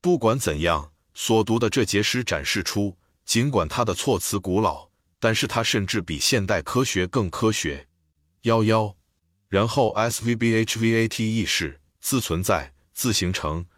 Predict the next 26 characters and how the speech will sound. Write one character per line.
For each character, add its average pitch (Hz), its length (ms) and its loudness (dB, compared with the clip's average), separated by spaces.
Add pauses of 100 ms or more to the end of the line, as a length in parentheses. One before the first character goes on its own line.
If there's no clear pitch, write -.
(180)
通 143 220 -2
过 120 160 4
散 104 240 0
发 117 220 -2
或 104 180 0
进 95 200 -2
化， 85 400 -2
从 95 260 -2
内 113 140 2
在 98 160 0
向 101 240 2
外 98 160 2
发 113 200 -2
展 78 220 -2
出 110 200 0
其 - 220 0
本 80 240 -4
质 101 200 -2
自 90 180 -4
身， 92 260 -2 (580)
是 147 260 2
宇 110 180 4
宙 135 160 4
的 92 100 2
世 101 220 0
界 82 320 0